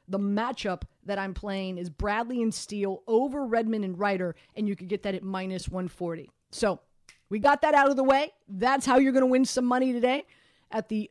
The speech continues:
Zurich Classic of New Orleans. Quick break. We come back. Uh, Cantlay and, and Schauffele had, uh, a sit down with the media yesterday. We'll play that interview for you.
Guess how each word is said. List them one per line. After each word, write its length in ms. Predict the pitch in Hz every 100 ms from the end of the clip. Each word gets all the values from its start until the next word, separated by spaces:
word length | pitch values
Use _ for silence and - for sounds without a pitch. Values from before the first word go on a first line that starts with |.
| 233
Zurich 520 | 185 233 233 220 -
Classic 640 | - - 226 226 - 320 - _ _ -
of 240 | 240 214
New 180 | 226 233
Orleans. 800 | 214 214 208 226 254 302 359 - _ _ _ -
Quick 200 | 370 269
break. 280 | 320 330 -
We 100 | 320
come 180 | 311
back. 500 | 285 285 277 247 - -
Uh, 180 | 233 -
Cantlay 440 | - 285 277 285
and, 140 | 240 240
and 140 | 226
Schauffele 640 | 220 262 262 262 233 226 208 -
had, 420 | 208 214 208 202 - -
uh, 240 | 214 208
a 60 | 196
sit 260 | - 294 -
down 340 | 247 247 233
with 240 | - 220 190
the 80 | 208
media 420 | 220 277 285 233
yesterday. 520 | 202 196 - 196 208
We'll 120 | 190
play 320 | 175 - 240
that 160 | 247 220 233
interview 400 | 233 220 196 196
for 260 | - 240
you. 180 | 240 240